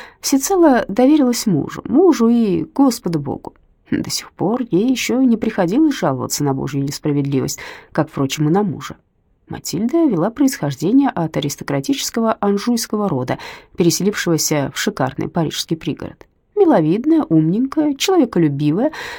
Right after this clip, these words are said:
она носила высокую причёску, а лукавым взглядом немного напоминала Роми Шнайдер. К двадцати годам у неё отбоя не было от поклонников, но продолжалось это недолго. Веря в Бога, она влюбилась в первого же неспосланного ей мужчину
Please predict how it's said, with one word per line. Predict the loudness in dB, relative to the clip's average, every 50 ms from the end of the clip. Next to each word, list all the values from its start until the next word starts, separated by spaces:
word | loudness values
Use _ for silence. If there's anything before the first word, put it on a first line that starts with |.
| -16 -2 2
она | 4 6 8
носила | 8 6 6 6 6 6 6 6 6 4 4
высокую | 2 0 -2 0 0 2 0 2
причёску, | 2 0 0 0 0 -2 -2 -2 -4 -2 0 0 0 0 -2 -10 -6 0
а | 2 2
лукавым | 2 4 4 4 4 4 4 2
взглядом | 2 2 2 2 2 2 2 0 2 4 4 4
немного | 4 4 2 2 0 0 0 0
напоминала | 0 0 0 0 0 0 0 0 2 2 2 0 0 -2 -8 -16 -20 -20 -18 _ 0
Роми | 2 4 4 4 4 2
Шнайдер. | 0 -2 -4 -4 -6 -6 -8 -12 -14 -16 -20 _ _ _ _ _ _ _ -4
К | 0 2
двадцати | 4 4 4 2 2 2 2 4 4
годам | 4 4 4 4 2 4 6
у | 6
неё | 6 6 6 6 4
отбоя | 2 2 2 2 4 4 4
не | 4 4
было | 2 0 0 -2 -2
от | -2
поклонников, | -2 -4 -2 -2 0 0 0 0 0 0 -2 -4 -4 -6 -14 -16 -16 -18 -18 -8 _ 2
но | 4 4 4 4
продолжалось | 2 2 4 4 4 4 4 4 2 2 2 0 0 -2
это | 0 2 4
недолго. | 4 4 2 0 -2 -4 -6 -8 -10 -14 _ _ _ _ _ _ -14 -6
Веря | -2 2 2 2 2 2
в | 0 -2
Бога, | -2 0 0 0 0 0 0
она | 0 0 0 0
влюбилась | 0 0 0 2 0 -2 -2 -2 -4 -8 -10
в | -6
первого | -4 -2 0 0 0 0 0
же | 0 0 0
неспосланного | 0 0 -2 -4 -6 -8 -8 -4 -2 0 2 2 2
ей | 2 2 2 2 2
мужчину | 2 2 0 -2 -4 -2 -2 -2 -2 -2